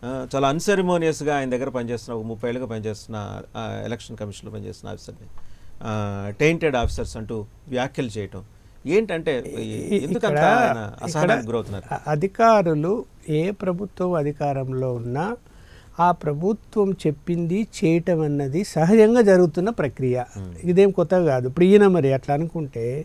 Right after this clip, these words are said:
Speaker 1: గోపాలకృష్ణ ద్వివేది
Speaker 2: డెబ్బై, ఆ, త-, తొం-, మన రెండు, పద్దెనిమిదిలో
Speaker 1: Hmm.
Speaker 2: మరి అధికార పార్టీ తే-, చంద్రబాబు నాయుడు ఉన్నప్పుడు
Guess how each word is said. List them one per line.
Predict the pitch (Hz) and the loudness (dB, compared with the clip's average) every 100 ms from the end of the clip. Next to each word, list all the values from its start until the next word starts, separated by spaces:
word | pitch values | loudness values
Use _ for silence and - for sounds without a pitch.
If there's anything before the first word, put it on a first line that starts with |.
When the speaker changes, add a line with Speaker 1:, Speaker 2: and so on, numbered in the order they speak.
| 117 | -2
Speaker 1:
గోపాలకృష్ణ | 127 151 143 - | 2 2 0 -6
ద్వివేది | 98 85 85 - - - - - | -8 -8 -12 -20 -20 -20 -14 -4
Speaker 2:
డెబ్బై, | 160 151 156 208 233 233 220 202 208 202 | 0 0 2 4 6 4 2 2 2 0
ఆ, | 160 151 135 - | 0 0 -2 0
త-, | 135 | -2
తొం-, | 131 143 156 147 | 0 -2 -2 -4
మన | 135 127 123 120 | -4 -4 -6 -6
రెండు, | 131 127 117 117 | -4 -6 -6 -4
పద్దెనిమిదిలో | 143 135 202 220 220 220 170 135 160 214 - 113 | -4 4 4 6 4 4 4 4 0 -6 -10 -12
Speaker 1:
Hmm. | 95 98 - - 170 | -12 -14 -20 -12 -4
Speaker 2:
మరి | 180 190 196 185 | 2 6 8 6
అధికార | 170 170 185 208 214 | 4 2 4 4 4
పార్టీ | 190 196 180 202 202 | 4 2 2 0 2
తే-, | 185 175 | 2 2
చంద్రబాబు | 175 175 185 185 180 | 2 2 4 4 4
నాయుడు | 180 180 170 | 2 2 6
ఉన్నప్పుడు | 175 - - 120 120 139 | 6 4 0 -2 -2 -6